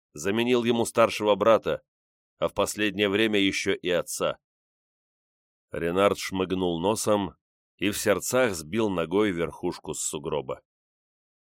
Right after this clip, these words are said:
Поначалу он затасковал. Три дня не выходил из своей спальни, тупо лежал в постели и смотрел в потолок.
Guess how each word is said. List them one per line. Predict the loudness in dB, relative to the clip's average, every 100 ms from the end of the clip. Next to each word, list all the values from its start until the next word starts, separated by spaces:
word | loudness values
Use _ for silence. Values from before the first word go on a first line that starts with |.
| _ _ _ _ -8
Поначалу | -4 -4 0 2 4 2
он | 2 0
затасковал. | 0 -2 -4 -2 0 0 -2 -4 _ _ _ _ _ _
Три | -2 0
дня | 2 4 4
не | 4
выходил | 0 0 -2 0
из | -2
своей | -2 -4 -4
спальни, | -4 -4 -2 -2 -8 -12 _ _ _ _
тупо | -4 -2 0
лежал | -2 0 -2
в | -2
постели | -6 -4 -2 0 0 -2 _ _
и | -10
смотрел | -8 -4 -6 -4 -4
в | -6
потолок. | -10 -4 -2 -4 -6 -20